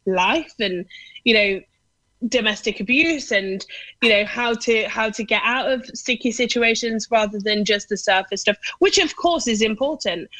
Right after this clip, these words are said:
But for me, it's, I, I feel like the, the business is going to take a little bit of a different, um,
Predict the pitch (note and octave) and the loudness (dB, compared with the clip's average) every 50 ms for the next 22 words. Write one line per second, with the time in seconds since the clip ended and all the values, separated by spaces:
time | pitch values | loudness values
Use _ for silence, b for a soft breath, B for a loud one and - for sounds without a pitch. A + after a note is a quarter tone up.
0 | B B _ - A#3+ A3+ G#3+ - - B3 A#3+ A#3+ B3 B3+ B3+ B3+ A#3 A3 G3+ - | B B _ 0 0 0 0 2 2 2 2 4 4 2 4 4 2 2 0 -2
1 | - - - - b b b b b b _ _ _ _ _ _ _ _ - - | -4 -10 -16 -20 b b b b b b _ _ _ _ _ _ _ _ -8 -6
2 | A3+ - - B3 A3+ G#3 - - C4 B3+ B3+ B3 B3 B3 B3+ B3 A#3+ A3+ G#3+ G#3+ | -6 0 2 2 2 0 -2 -2 0 2 2 2 2 2 0 -2 -2 -2 0 0
3 | G#3+ G#3+ - - A#3 - - A3+ A3 G#3+ - A#3 A3 G#3 A#3 A3+ A3 G#3+ A#3 A3 | -2 -4 -6 -12 -8 -2 0 0 0 0 0 -2 -2 0 -2 -2 -2 -2 -4 -4
4 | G#3+ G#3+ - G#3+ G#3 - - A3+ G#3 G#3 G#3 G#3 G#3 G3+ - G3+ - - G3 G3 | -4 -2 -2 -2 -2 0 0 0 0 0 0 -2 -2 -4 -6 -4 0 2 2 2
5 | G3 - G3+ G3 G3+ G#3 G#3+ A3 A3+ A3+ - B3+ A3+ G3+ A3 F3+ G3+ G#3 G3 G#3 | 2 0 2 2 2 2 2 2 0 0 0 -2 0 0 0 0 0 0 -2 -2
6 | F#3 G3+ F#3+ - - G#3 G3+ G3 F#3+ - _ b b b b b b b b _ | -2 -2 -4 -2 -2 -2 -2 -2 -4 -10 _ b b b b b b b b _
7 | A#3 G#3+ G3+ G3+ G3 F#3+ G3 G3 F#3+ F#3 F#3 F#3+ - | 2 2 4 4 2 0 0 -2 -2 -4 -4 -6 -8